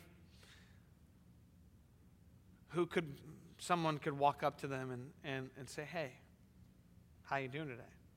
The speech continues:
Um, can I pray for you?" Or,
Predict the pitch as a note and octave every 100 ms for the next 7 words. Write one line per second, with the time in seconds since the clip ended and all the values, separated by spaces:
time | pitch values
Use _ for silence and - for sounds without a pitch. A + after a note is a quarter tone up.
0 | - - - - - - - - - -
1 | - - - - - - - - - -
2 | - B2+ A#2 G#2 C3 B2+ - - - -
3 | - - - - - - - - - -
4 | D3+ C3+ B2 - D3 D#3 - A#2+ - -
5 | - - - - - - - - - -
6 | - - - - - - - - - -
7 | - - - - - - - - - -
8 | - - - - - - - - - -
9 | E3 E3+ E3